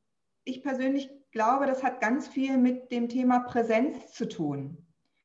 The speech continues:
Also in dem Augenblick, wo ich einen Klienten vor mir habe und in dem ich Teilnehmer vor mir habe, bin ich ganz nah dran bei denen. Und das Spannende daran ist, ich habe jetzt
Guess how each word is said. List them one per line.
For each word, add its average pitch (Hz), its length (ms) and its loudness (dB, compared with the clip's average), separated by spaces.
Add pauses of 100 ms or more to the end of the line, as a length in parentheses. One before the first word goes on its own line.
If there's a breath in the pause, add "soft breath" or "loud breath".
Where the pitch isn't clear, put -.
(520)
Also 202 220 -2 (260)
in 226 100 0
dem 269 220 0
Augenblick, 233 640 4
wo 226 480 0
ich - 360 -10 (260)
einen 214 600 -2 (360)
Klienten 247 380 -2
vor 254 140 4
mir 208 220 2
habe 190 400 2
und 202 280 -4
in 220 120 -2
dem 226 240 0
ich 226 280 -4 (200)
Teilnehmer 254 420 2
vor 202 160 -4
mir 180 220 2
habe, 175 520 -2 (460 loud breath)
bin 240 140 6
ich 247 140 4
ganz 262 300 2
nah 254 200 4
dran 233 340 0
bei 185 180 2
denen. 143 680 -6 (600)
Und 208 540 -2 (180)
das - 380 -4
Spannende 294 560 0
daran 190 420 0
ist, - 340 -6 (280 soft breath)
ich - 280 -10
habe 233 240 -2
jetzt 254 300 -6